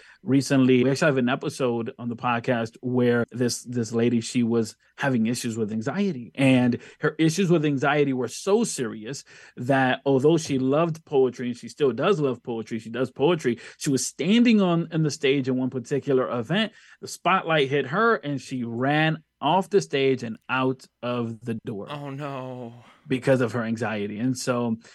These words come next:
Speaker 1: and so, yeah, that's an episode there where we talk about anxiety. And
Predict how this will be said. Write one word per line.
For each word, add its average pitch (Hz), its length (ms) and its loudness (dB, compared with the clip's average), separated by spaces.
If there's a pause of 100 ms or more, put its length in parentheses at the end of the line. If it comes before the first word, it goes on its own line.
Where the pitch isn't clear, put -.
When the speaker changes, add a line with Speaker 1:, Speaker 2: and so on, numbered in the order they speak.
(140)
Speaker 1:
and 135 120 -4
so, 165 120 2
yeah, 165 240 4
that's 170 220 0
an 170 100 0
episode 160 440 0
there 156 140 2
where 151 100 2
we 139 80 -2
talk 143 280 -4
about 135 140 -2
anxiety. 151 500 -4
And 135 100 -8